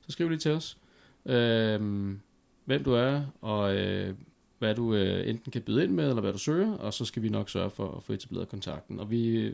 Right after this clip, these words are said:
vil selvfølgelig også meget gerne have, hvis, øh, du vil være med i podcasten, så... Øh,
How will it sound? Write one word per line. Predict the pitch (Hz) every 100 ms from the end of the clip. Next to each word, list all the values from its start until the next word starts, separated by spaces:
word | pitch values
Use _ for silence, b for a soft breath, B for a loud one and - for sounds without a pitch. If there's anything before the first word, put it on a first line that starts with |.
| -
vil | 110 110
selvfølgelig | - 113
også | 123
meget | 104 107
gerne | 110 98
have, | 98
hvis, | 101 101 -
øh, | 95 90 98
du |
vil | 95
være | 92 92
med | 98 123
i |
podcasten, | 92 90 - 95 - 104
så... | -
Øh, | 98 98 95